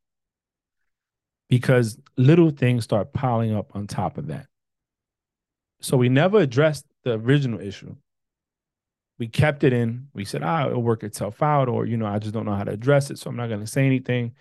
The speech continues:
And instead of, of, of fixing it, you just co-, store it.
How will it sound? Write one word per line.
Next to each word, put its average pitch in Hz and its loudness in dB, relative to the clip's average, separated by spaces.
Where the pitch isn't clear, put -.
And 131 2
instead 151 2
of, 131 2
of, 123 -6
of 113 -6
fixing 147 0
it, 123 -2
you 123 -2
just 120 -6
co-, - -8
store - -4
it. - -18